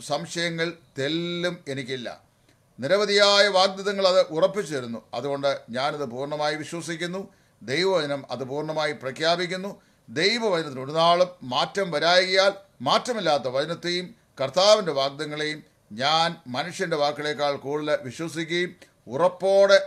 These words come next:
അതിൽ ആശ്രയിക്കുകയും അത് പരസ്യമായി പ്രഖ്യാപിക്കുകയും എൻ്റെ ജീവകാലം മുഴുവൻ ഈ ശബ്ദം കൊണ്ട് പറയാൻ ദൈവം പ്രാപ്തിപ്പെടുന്ന നാളുകൾ മുഴുവൻ ഇത് തന്നെ പറഞ്ഞുകൊണ്ടിരിക്കുകയും ചെയ്യാൻ ഞാൻ ആഗ്രഹിക്കുന്നു എന്ന് പറഞ്ഞുകൊണ്ട് ശ്രീമാൻ പുതുക്കുടിയുടെ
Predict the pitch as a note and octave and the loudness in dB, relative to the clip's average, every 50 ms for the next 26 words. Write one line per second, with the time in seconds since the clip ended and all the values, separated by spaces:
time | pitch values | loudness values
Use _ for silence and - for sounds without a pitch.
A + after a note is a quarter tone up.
0 | - C#3 C#3 D3 C#3+ D3 D#3 E3 - D#3+ E3 E3 D#3 D3 D#3 D#3+ D#3+ D#3 - - | 0 -4 0 0 2 2 2 0 -2 -4 -6 -6 -4 -4 -4 -4 -4 -6 -8 -8
1 | A#2 C3 C3+ C#3+ C#3 C#3 D3+ C#3+ - D3+ D3 D3 C#3+ D3 D3 A#2 A#2+ B2+ A#2 C#3 | -8 -6 -4 -2 -2 -4 -4 -6 -10 -8 -4 -4 -4 -4 -4 -8 -10 -6 -2 -2
2 | C#3 C3+ C3+ B2+ G2 G2+ G2 F2+ - _ _ _ _ _ _ _ - C3 D#3+ F3+ | 0 0 -2 -4 -8 -12 -14 -16 -18 _ _ _ _ _ _ _ -4 -2 0 2
3 | G3 F#3 E3 F#3 G#3 A3 A3 A3 G#3+ G#3 G#3 G3+ G#3 G3 F#3 F3 E3+ F3+ F#3+ G#3+ | 0 0 2 0 2 2 4 6 6 8 8 6 6 2 0 -2 -4 -4 -2 -2
4 | G#3+ G#3 G#3+ G3 F#3+ F3 - F3 D#3+ D#3+ E3 F#3+ F#3 F#3 F3+ E3+ D3+ D#3 D#3+ F3 | 0 0 0 0 0 -2 -2 -4 -4 -4 -4 -4 -4 -4 -4 -2 -2 -2 0 2
5 | F3+ F3+ F3 D#3+ D3+ D#3 D#3 D#3 A#3 - - _ _ _ _ - B2+ D3 F3 F#3 | 2 2 0 -2 -4 -6 -6 -8 -10 -12 -16 _ _ _ _ -4 -2 0 0 0
6 | E3+ G3 F#3 F3 F3+ D#3 D#3+ D3+ D3 D3 D#3+ F3 E3+ E3 D3+ C#3 C#3+ C#3+ D#3 D3 | -2 -4 -4 -4 -6 -6 -6 -2 -2 0 0 -2 -2 -4 -4 -6 -6 -6 -6 -6
7 | C3+ - - _ - B2+ C#3+ F#3 G3+ G3+ F3 D#3 D3+ D#3 D#3 C#3 C#3 C#3 E3 F#3+ | -8 -8 -10 _ -12 -6 -2 0 2 2 2 2 -2 -4 -2 -2 -2 -2 -2 -2
8 | G3+ F3 D#3+ C3 A2+ C3 B2 A#2+ B2+ B2+ A#2+ A2+ G#2 - _ _ _ _ _ _ | -4 -4 -6 -6 -6 -8 -8 -6 -4 -4 -2 -4 -4 -6 _ _ _ _ _ _
9 | - A2 B2 B2+ C3 C#3+ D3+ D3+ D3+ D#3 D#3 C#3 D#3 D3 D3+ D3+ - - - B2+ | -10 -8 -4 -2 -2 -2 -2 -2 -4 -6 -6 -6 -6 -8 -8 -8 -10 -8 -6 -6
10 | C3+ C#3 C3 C3+ C#3+ D3 D#3 D3+ D#3 D#3 D#3 D#3+ D#3+ - - - _ _ _ _ | -4 -2 -2 -4 -4 -4 -6 -6 -4 -2 0 0 0 -2 -6 -14 _ _ _ _
11 | _ _ _ - - A#2 C3+ C#3 D3 D3 D3 A#2 B2+ C#3 E3 E3+ F3 F#3 F3 F3 | _ _ _ -14 -10 -8 -4 -2 -2 -2 -2 -4 -6 -8 -6 -6 -4 -2 -2 -2
12 | E3+ E3+ | 0 0